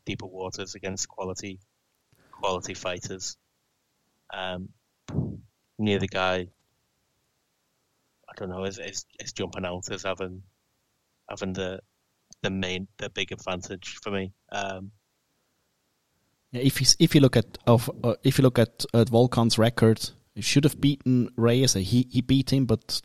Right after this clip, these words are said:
Speaker 2: judges saw it differently. You have a win against Rakic, you have a win against Craig. I don't think, I'm not quite getting this matchup here, because I don't get the, the matchup, uh, with, with Krylov. I don't think we'll learn a lot about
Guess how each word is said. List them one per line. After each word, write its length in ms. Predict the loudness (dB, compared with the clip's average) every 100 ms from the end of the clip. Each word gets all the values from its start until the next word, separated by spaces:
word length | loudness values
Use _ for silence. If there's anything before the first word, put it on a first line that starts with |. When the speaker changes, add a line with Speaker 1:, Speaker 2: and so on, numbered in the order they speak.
| 0
Speaker 2:
judges 320 | 0 0 2
saw 160 | 4 4
it 100 | 2
differently. 560 | -2 -2 -4 -2 -2 -6 -18 -20 _
You 120 | -4 0
have 200 | 2 2
a 120 | 2
win 180 | 2 0
against 320 | 0 0 2
Rakic, 500 | 2 2 0 -2 0
you 60 |
have 140 | 0 2
a 80 | 2
win 240 | 2 2
against 600 | 0 0 2 2 0 -2
Craig. 520 | 0 2 4 2 -2 -12 -20 -20 -20 -20 _ 4
I 140 | 6
don't 220 | 6 4
think, 420 | 2 -2 -2 -6 -10 _ _ _ _ _ _
I'm 140 | 0 2
not 160 | 2
quite 280 | 0 -2 2
getting 360 | 0 2 0 0
this 240 | 0 0
matchup 340 | 0 0 -2
here, 160 | 0 0
because 200 | 0 -2 -2
I 220 | 0 2
don't 240 | 2 0
get 360 | 0 0 -2 -2
the, 340 | 2 4 2 0
the 80 | -4
matchup, 560 | -4 -4 -2 -4 -4 -18 -8
uh, 100 | -8 -2
with, 220 | -4 0
with 180 | -4 0
Krylov. 460 | 2 4 2 0
I 40 | 0
don't 200 | 0 0
think 220 | -2 2
we'll 200 | 2 4
learn 260 | 4 4 2
a 120 | 0
lot 200 | 0 2
about 540 | 2 2 2 -2 -6